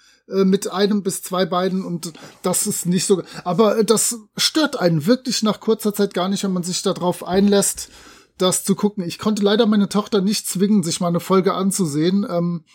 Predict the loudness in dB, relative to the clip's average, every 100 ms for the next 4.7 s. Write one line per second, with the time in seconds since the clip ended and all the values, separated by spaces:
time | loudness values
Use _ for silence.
0 | _ -6 -4 -2 -2 0 2 2 2 0
1 | 2 0 0 -2 0 -2 0 2 2 4
2 | 2 2 0 -6 -18 -8 -8 -6 -8 -6
3 | 2 4 4 4 4 4 4 4 4 0
4 | -4 -4 -4 -4 -4 -4 -6